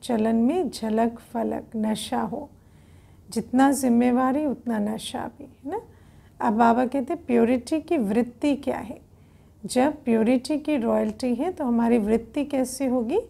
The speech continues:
शुभ भावना, शुभ कामना। सब कुछ देखते कभी भी हमारी भावना मैली नहीं होती, क्योंकि अंदर सिर्फ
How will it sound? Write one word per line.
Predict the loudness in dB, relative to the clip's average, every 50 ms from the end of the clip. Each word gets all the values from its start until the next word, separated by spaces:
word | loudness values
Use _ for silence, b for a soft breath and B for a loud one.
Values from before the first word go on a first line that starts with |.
| b b b b b b b b b
शुभ | -16 -8 0 2 2 4 4 2 2
भावना, | 2 2 2 2 2 2 2 2 2 0 -2
शुभ | -6 -8 -6 -4 -4 -6 -6 -8 -16 -12
कामना। | -12 -10 -10 -10 -14 -14 -18 -18 -20 -20 b b b b b b b b b
सब | -8 0 2 2 2 2 0 0
कुछ | 2 2 2 2 0 -8 -2
देखते | -2 -2 -2 -2 -4 -12 -12 -12 -12 -12 -16 -18 -10 -6
कभी | -4 -4 -2 0 0 -2
भी | 0 0 0 0 0 -2 -2
हमारी | -2 0 2 2 2 2 2
भावना | 0 -2 -4 -4 -2 -2 -2 -2 -2 -2 0 0 0
मैली | 0 0 2 2 0 0 -2 -2
नहीं | -2 -4 -4 -6
होती, | -8 -10 -14 -18 -18 -20 -20 -20 -20 b b b b b b b b b b b -2
क्योंकि | -2 -2 2 2
अंदर | 2 4 4 4 4 4 2
सिर्फ | 0 -2 -4 -4 -4 -4